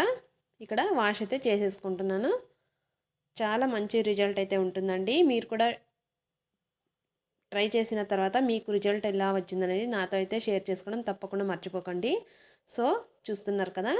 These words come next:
నేను ఇక్కడైతే వాష్ చేసుకున్న తర్వాత నా హ్యాండ్ అయితే ఎంత మంచి గ్లో అయితే వచ్చేసిందో, మంచిగా గ్లో అనేది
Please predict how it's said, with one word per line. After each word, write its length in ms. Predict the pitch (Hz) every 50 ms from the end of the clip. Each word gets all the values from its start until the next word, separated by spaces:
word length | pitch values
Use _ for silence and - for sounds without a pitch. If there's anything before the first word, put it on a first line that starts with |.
| 508 - - _ _ _ _ _ _ _ _ _ -
నేను 120 | 226 214 208
ఇక్కడైతే 340 | 196 - 202 202 190 196 269 320 277 226
వాష్ 220 | 208 226 240 - -
చేసుకున్న 360 | 233 220 - - - 202 202 190 196
తర్వాత 260 | 185 180 185 185 - 226 226 214
నా 60 | 208 208 202 196
హ్యాండ్ 320 | 202 190 190 214 226 220 214
అయితే 160 | 202 208 214 202 196
ఎంత 240 | 190 196 214 226 254 247 220 202
మంచి 240 | 196 196 196 233 208 190
గ్లో 120 | 185 190 190 190
అయితే 160 | 190 190 196 190 185
వచ్చేసిందో, 580 | 180 180 - 180 180 - - 190 185 185 214 269 349 453 - _ _ _ _ _ _ _ _ _ _ _ _ _ _ _ _ _ _ _ _ _ _ _ _ _ _ _ _ _ _ _ _ _ _ _ _ _ _ _ _ _ _ _ _ _ _ _ _ _ _ _ _ -
మంచిగా 580 | 208 190 190 196 214 226 220 240 233 226 247 285 370 453 427 - _ _ _ _ _ _ _ - 208
గ్లో 180 | 196 202 208 214 208
అనేది 240 | 208 208 202 233